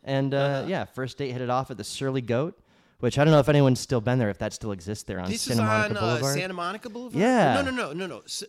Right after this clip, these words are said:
Speaker 2: uh,
Speaker 1: Santa Monica,
Speaker 2: is it
Speaker 1: yeah.
Speaker 2: on?
Speaker 1: Uh-huh.
Speaker 2: Okay.
Speaker 1: Yeah, yeah. Great beer spot.
Speaker 2: When
Speaker 1: All
Speaker 2: I,
Speaker 1: good.
Speaker 2: when I lived in San Francisco, we used
Speaker 1: Mm.
Speaker 2: to go to gay bars all the time because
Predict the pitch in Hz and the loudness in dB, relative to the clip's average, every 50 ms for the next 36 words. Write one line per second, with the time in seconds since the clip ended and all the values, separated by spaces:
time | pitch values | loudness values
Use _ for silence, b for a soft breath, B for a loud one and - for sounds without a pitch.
0 | - - 156 151 143 143 131 - 302 339 330 311 165 120 104 - 113 - - 175 | -12 -10 -10 -8 -8 -8 0 4 4 6 6 6 4 4 2 0 0 0 0 0
1 | - - - - 131 147 202 220 202 208 - 147 139 117 92 - - - 156 135 | 0 -2 -4 -2 0 2 2 2 0 -2 -4 -2 -2 -2 -4 -6 -4 -2 -2 0
2 | 107 98 - 185 240 - - 160 151 - - - 160 170 202 202 B B B B | -2 0 0 0 0 2 2 0 0 0 -2 -4 -4 -4 -6 -8 B B B B
3 | _ 170 214 254 269 285 - 202 190 196 208 240 254 262 254 226 190 220 202 - | _ 0 2 4 2 2 0 -2 -2 0 0 0 0 -2 -4 -6 -6 -8 -8 -8
4 | - 175 175 160 - 156 - - 127 117 - - 120 110 104 101 - 123 135 131 | -8 -10 -10 -12 -14 -16 -14 -12 -12 -12 -12 -14 -14 -14 -14 -14 -12 -6 -4 -2
5 | 131 120 104 135 117 110 101 107 98 98 107 101 98 - - 95 95 101 101 - | -2 -2 -2 -4 -8 -10 -12 -14 -12 -12 -14 -16 -16 -18 -20 -20 -20 -20 -20 -20
6 | - - - - _ b b b b b b _ _ _ - 151 139 - - - | -20 -20 -20 -20 _ b b b b b b _ _ _ -12 -12 -6 -2 2 4
7 | 233 247 214 165 127 120 123 123 - - - | 6 6 6 4 2 0 -4 -4 -6 -6 -8